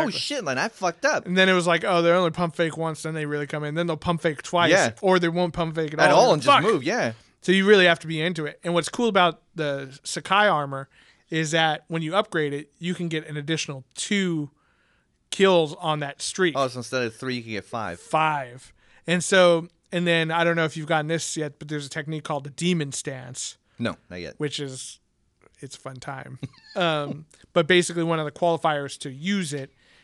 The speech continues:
Speaker 1: is you have to kill, like, so many enemies without taking damage. And so by, by using that showdown mechanic and getting five kills right off the bat,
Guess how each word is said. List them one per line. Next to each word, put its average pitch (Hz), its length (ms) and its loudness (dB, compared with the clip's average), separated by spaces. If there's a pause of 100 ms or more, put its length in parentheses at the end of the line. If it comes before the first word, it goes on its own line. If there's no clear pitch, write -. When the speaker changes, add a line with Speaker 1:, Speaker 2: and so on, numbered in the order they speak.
(100)
Speaker 1:
is 151 200 -6
you 165 80 2
have 156 100 0
to - 80 -16
kill, 151 540 -4
like, 147 180 -10
so 160 300 -2
many 151 340 -4
enemies 147 420 -8
without 143 360 -8
taking 143 400 -12
damage. 139 600 -12 (460)
And 156 140 -4
so 156 380 2
by, 160 320 0 (260)
by 151 100 -2
using 160 840 -2 (400)
that 156 320 2 (320)
showdown 185 640 2
mechanic 143 580 -10
and 160 100 -12
getting 151 220 -8
five 170 480 0
kills 160 320 -2
right 160 160 -2
off 147 160 -4
the 139 80 -16
bat, 165 460 2